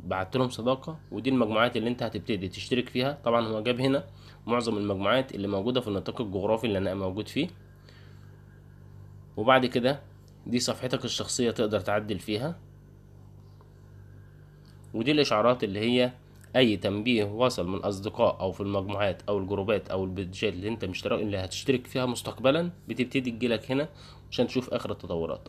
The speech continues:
أرجو إن أنتوا تكونوا استفدتوا، وإن شاء الله في شروحات تانية كتير.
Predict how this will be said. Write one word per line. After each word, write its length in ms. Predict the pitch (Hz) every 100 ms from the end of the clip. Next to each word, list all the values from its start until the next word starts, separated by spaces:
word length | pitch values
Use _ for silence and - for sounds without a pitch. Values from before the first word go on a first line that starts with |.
| -
أرجو 220 | 113 107
إن 60 | 104
أنتوا 200 | 104 95
تكونوا 220 | - 101
استفدتوا، 500 | - 90 120 123 220 - - - - - -
وإن 440 | 98 101 98 98
شاء 180 | 92 104
الله 140 | 101 101
في 140 | 107
شروحات 380 | 98 98 101 -
تانية 160 | 107
كتير. 380 | 101 - 127 139